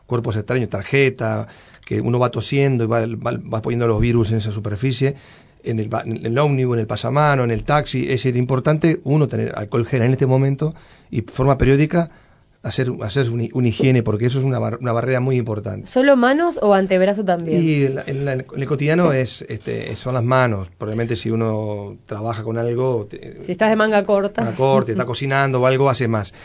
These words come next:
Speaker 1: Y después la otra medida que nos olvidamos, a-, lo, por-, que nos reclaman los sanos, dice que son sanos, es la vacuna. Las vacunas
Speaker 2: Ujú.
Speaker 1: son medidas también preventivas.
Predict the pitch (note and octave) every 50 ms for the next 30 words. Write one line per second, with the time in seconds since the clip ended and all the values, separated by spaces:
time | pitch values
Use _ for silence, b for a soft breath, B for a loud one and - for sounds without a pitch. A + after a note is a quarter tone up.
0 | B B B B - C3 D#3 D#3+ A#3+ A3+ A3+ G#3+ - F#3+ F3+ F3+ F#3+ F#3 D#3 D3
1 | C#3+ C3+ C3 C3 C#3+ D#3 D3 B2+ B2+ C#3+ D3 - - - _ _ - - A2+ A2
2 | - - - A2 G#2+ - - _ - - A#1 - - _ _ - A#2+ A2+ A2 G#2
3 | A2+ A2 C3 C3+ C3+ C#3 B2 A2+ G#2+ F#2+ - - C#3+ C3 A#2+ A2+ G#2+ A2+ A2 A2
4 | A2 G#2 B2 A#2 G#2 G#2+ A2 A2 G#2+ G#2+ A2 - - - - - G3 G3 E3+ C3
5 | A#2 C#3+ D#3+ F3 D#3+ C#3 G#2 G2 - b b b b b b - A#2 A#2+ A#2+ A#2
6 | - F3+ F#3 F#3 E3+ - - F#3 G3 G3 F3 - - C#3+ C#3+ C#3 C3 C3 B2+ B2
7 | A#2 - B2+ B2 A#2 B2 A#2+ A#2+ A#2 A#2 A#2 B2 A#2 A2+ A2 A2 G#2+ G#2